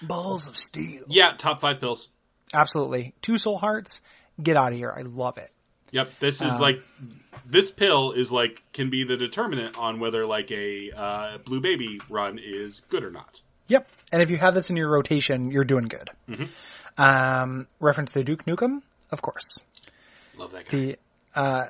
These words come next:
Speaker 1: number three,
Speaker 2: Bombs are
Speaker 1: bombs are
Speaker 2: key.
Speaker 1: key. Uh, and this is, this is a weird one. This switches the values of your bombs and keys.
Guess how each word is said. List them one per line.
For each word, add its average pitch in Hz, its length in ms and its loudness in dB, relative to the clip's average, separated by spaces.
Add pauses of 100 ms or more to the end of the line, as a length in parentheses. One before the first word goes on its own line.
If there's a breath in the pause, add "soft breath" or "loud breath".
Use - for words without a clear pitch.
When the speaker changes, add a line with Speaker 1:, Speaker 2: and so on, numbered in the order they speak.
(140)
Speaker 1:
number 160 260 6
three, 247 320 4 (680)
Speaker 2:
Bombs 135 360 2
are 202 80 2
Speaker 1:
bombs 156 240 4
are - 80 2
Speaker 2:
key. 302 60 -4
Speaker 1:
key. 127 360 -6 (1160 soft breath)
Uh, 131 300 0 (100)
and 151 200 4 (160)
this 185 300 6
is, 277 100 4
this 180 180 8
is 262 100 4
a 233 40 8
weird 151 220 6
one. 139 160 8
This 143 140 -2
switches 185 360 2
the 165 80 6
values 143 380 4
of 131 80 -4
your 131 120 0
bombs 123 320 -2
and 113 100 -10
keys. 123 400 -14